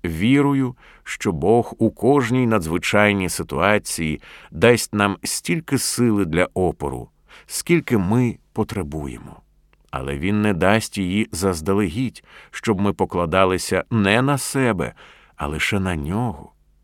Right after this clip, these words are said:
Завдяки цій вірі всяка тривога щодо майбутнього має бути подолана. Вірую, що навіть наші помилки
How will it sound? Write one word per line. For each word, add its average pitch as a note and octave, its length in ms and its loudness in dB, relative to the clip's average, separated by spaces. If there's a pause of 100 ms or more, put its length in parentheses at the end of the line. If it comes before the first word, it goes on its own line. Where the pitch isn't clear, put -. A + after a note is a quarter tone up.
(260)
Завдяки B2 480 2
цій G2+ 480 0
вірі A2 500 2 (320)
всяка F#3 440 0
тривога A#2+ 560 4
щодо F#2+ 360 0
майбутнього F2+ 920 0 (300)
має C3 460 2
бути F2+ 600 -2 (240)
подолана. C2 720 -8 (760)
Вірую, E2 640 -2
що - 240 -8
навіть F#2 440 0
наші C#3 460 0
помилки B2+ 580 0